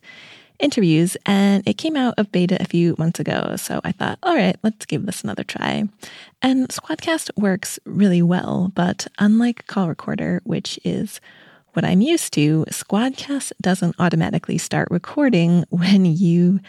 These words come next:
and a guest are connected. And I did not realize this until I was a good twenty minutes into the interview I was doing.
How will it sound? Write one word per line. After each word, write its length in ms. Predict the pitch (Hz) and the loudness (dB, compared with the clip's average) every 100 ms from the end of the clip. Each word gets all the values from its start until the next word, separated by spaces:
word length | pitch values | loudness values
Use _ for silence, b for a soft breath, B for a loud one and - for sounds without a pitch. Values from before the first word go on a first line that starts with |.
| B B _ | B B _
and 120 | 190 | 2
a 40 | 165 | 2
guest 300 | 127 165 - | 0 -6 -6
are 140 | 135 113 | -4 -4
connected. 580 | - 165 - - 214 240 B B B B | -2 -2 -2 -4 -6 -8 B B B B
And 280 | - 139 113 - | -4 -2 -2 -4
I 160 | 95 | -2
did 180 | 196 120 | -2 -4
not 220 | 87 104 - | -4 -6 -2
realize 340 | 302 269 190 | 0 2 2
this 300 | 175 175 - - | 2 -2 -2 -2
until 260 | 180 - 214 | -2 0 -2
I 100 | 208 | -2
was 160 | 220 | -2
a 120 | 220 | -4
good 420 | 233 - 285 294 - | -8 -4 -4 -4 -6
twenty 480 | - - 160 165 | -10 -4 0 2
minutes 380 | 160 160 202 - | 2 2 0 0
into 240 | 165 165 202 | -4 -4 -4
the 120 | 160 | -4
interview 300 | 175 170 170 | -4 -2 -2
I 120 | 165 | 0
was 140 | 170 | -2
doing. 460 | - 175 180 185 208 | -2 -2 0 0 0